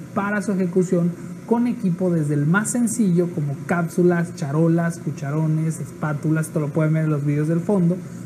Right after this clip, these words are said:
mazos, palas, lonas, bolsas, prácticamente todo, y deben cumplir con las especificaciones, así como equipos que deben ser calibrados y verificados como verniers, balanzas, hornos, prensas, entre otros.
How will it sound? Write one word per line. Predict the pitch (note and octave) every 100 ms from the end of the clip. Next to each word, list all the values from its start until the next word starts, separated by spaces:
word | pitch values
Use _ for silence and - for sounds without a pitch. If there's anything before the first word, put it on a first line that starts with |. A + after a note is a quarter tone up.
| -
mazos, | F3 G3 F#3+ F3 F#3+ F3+
palas, | - E3+ E3+ F3 F3
lonas, | E3+ F3+ F3+ F3 E3
bolsas, | D#3 D#3+ D#3 E3 -
prácticamente | F#3+ F#3 F3+ D#3+ D#3 F3 E3+
todo, | D#3+ E3+ E3+ F3 - - -
y |
deben | G3+ A#3+ A#3+
cumplir | - F#3 E3+ G3
con | G3 G3+
las | F3
especificaciones, | E3+ - D#3 D#3+ D3+ D#3+ D3+ G3+ G#3 F3+
así | D#3+ A#3+
como | A#3+ C#4
equipos | A#3+ - F#3 F#3 F3
que | -
deben | D#3 D#3 E3
ser | E3+ E3+
calibrados | F3+ F3+ F3+ E3 D#3+ E3 - - -
y | C4+
verificados | C4+ A#3+ G#3 G3 G3 F#3+
como | G3 E3 D3+
verniers, | C#3+ D3+ E3 D#3+ D#3
balanzas, | C#3+ B2+ C#3 C#3 C#3+ C#3 C#3 C3
hornos, | D3 C#3 C#3 C#3+ C3+ -
prensas, | E3 D#3+ D3+ C#3 D3 D3 - - - F3+
entre | F3 D#3+ F3+ F3
otros. | A3+ A3 - F3 D#3+